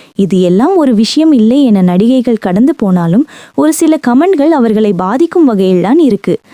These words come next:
அப்படி பதினெட்டு வயது சிறுவன் ஒருவன் தொடர்ந்து கொடுத்த டார்ச்சரால் பாதிக்கப்பட்ட நடிகை அதற்கு சரியான பதிலடி கொடுத்துள்ளார். மலையாள தொலைக்காட்சியில் தொடர்களான ஆத்மசகி மற்றும் பௌர்ணமி திங்கள் போன்ற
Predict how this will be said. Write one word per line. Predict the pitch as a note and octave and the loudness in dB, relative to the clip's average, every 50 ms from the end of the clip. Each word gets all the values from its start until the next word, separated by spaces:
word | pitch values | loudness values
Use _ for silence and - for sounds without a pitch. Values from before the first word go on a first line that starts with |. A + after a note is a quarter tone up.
| - - - - - | -20 -20 -20 -14 -10
அப்படி | - B3+ B3 - F4 E4+ E4 D#4+ | -8 -6 -4 -2 0 2 2 0
பதினெட்டு | - - A#3 G#3 A3+ D4 F4+ G#4 G#4 G#4+ G4 | 0 0 -2 0 0 2 2 2 0 0 0
வயது | F4 D#4 D4 C4 B3 B3 | 0 0 2 2 0 0
சிறுவன் | - B3 G#3+ A3+ G3+ G3+ F#3+ | 0 0 0 0 0 0 0
ஒருவன் | - D#3 F3+ E3+ E3 E3+ A3 E4 - - - - - _ _ | 0 0 -2 -2 -2 0 -2 -2 -4 -6 -14 -20 -20 _ _
தொடர்ந்து | - C4 C#4 D4 F#4+ G#4+ A4 A4 | -2 0 0 2 2 2 0 0
கொடுத்த | - D#4 C4+ A#3+ A3 - G3 F#3+ - | 0 0 0 0 0 -2 -4 -4 -4
டார்ச்சரால் | F3 F3+ F#3+ - - G3+ F3 E3 F3 A#3+ D#4 - - - _ _ _ - | -4 -4 -4 -4 -4 -4 -4 -4 -4 -4 -6 -8 -10 -20 _ _ _ -6
பாதிக்கப்பட்ட | G#3+ G#3 A3 C#4+ F#4+ F#4 - G#4 - E4+ D4 A#3+ - A#3 | -4 -4 -2 -2 -2 -2 -2 -2 -4 -4 -4 -2 -2 0
நடிகை | G#3 F#3+ F#3 F3+ F#3+ E3+ F3+ B3 D#4+ | 0 0 0 0 0 0 0 0 0
அதற்கு | - B3+ A#3+ A3 A#3+ A3+ - A#3+ A3 | 0 0 0 0 -2 -2 -2 -4 -4
சரியான | - - G#3 G#3 B3+ D4+ D#4 C#4+ D4 F#4+ G4+ D#4+ | -4 -4 -2 0 0 0 2 2 2 0 0 0
பதிலடி | C4 A#3 C4+ C4+ C4+ B3 C4+ A#3+ | 0 2 2 2 2 0 0 0
கொடுத்துள்ளார். | A#3+ G3+ F3 - - F3 E3 D#3 D#3+ E3+ A#3+ - _ _ _ _ _ _ _ _ _ _ _ _ _ _ _ _ _ _ _ | 0 -2 -2 -2 -2 -2 0 0 -2 -2 -4 -8 _ _ _ _ _ _ _ _ _ _ _ _ _ _ _ _ _ _ _
மலையாள | - G#3+ G#3 G3 G3 G#3 A#3+ C4+ D4+ E4 E4+ F4 F4+ | -2 0 0 0 0 0 0 0 0 2 0 0 0
தொலைக்காட்சியில் | F4 - A#3 A3 A3+ A#3 - B3+ B3+ B3 - - - B3+ A#3 G#3+ F#3 - F#3+ | 0 -2 -2 0 0 -2 -2 -2 -4 -2 -2 -2 0 0 0 0 0 -2 -2
தொடர்களான | F3+ E3+ G3 A#3 A3 B3+ A#3+ A3 F3 E3 D#3+ D#3+ D#3+ G3 D4 F#4 G#4+ - - F#3+ | -2 -2 -2 0 0 0 0 -2 -2 0 0 0 0 0 -2 -2 -4 -8 -8 -6
ஆத்மசகி | F#3 G3+ - - - D4 D4 - B3+ A3+ G#3 A#3+ D4 | -4 -4 -4 -4 -2 -2 -2 0 0 0 0 2 2
மற்றும் | D4 C4 A3 F#3+ - - G3 F3+ E3 | 2 2 0 0 -2 -2 -2 -2 -2
பௌர்ணமி | - F3 F3 G3 A#3 C4 C#4+ C#4 C4+ B3+ | -2 -2 -2 0 0 2 2 2 0 0
திங்கள் | - A#3+ A3 G#3+ G3+ G3 F#3 | 0 0 0 0 0 0 -2
போன்ற | - G3 F#3 F3+ E3 F3 | -2 -2 -2 -2 0 -2